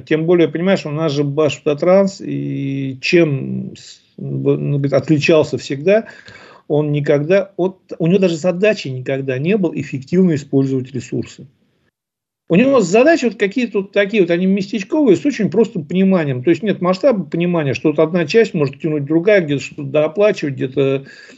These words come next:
за счёт чего-то существовать. Вот они просто понимают, что вот с этого куска они могут зарабатывать. Причём вот это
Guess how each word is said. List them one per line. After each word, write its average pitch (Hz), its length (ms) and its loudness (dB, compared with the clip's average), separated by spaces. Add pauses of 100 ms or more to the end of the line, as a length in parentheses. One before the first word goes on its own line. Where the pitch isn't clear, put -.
за 147 260 2
счёт 170 220 2
чего-то 160 400 0
существовать. 233 720 -2 (260)
Вот - 100 -4
они 339 160 0
просто 170 340 2
понимают, 180 520 -2
что 156 100 -6
вот 151 100 -8
с - 20 -2
этого 277 220 -2
куска 156 300 2
они 185 140 2
могут 156 280 0
зарабатывать. 127 640 -2
Причём 190 380 2 (300)
вот 165 100 0
это 190 200 2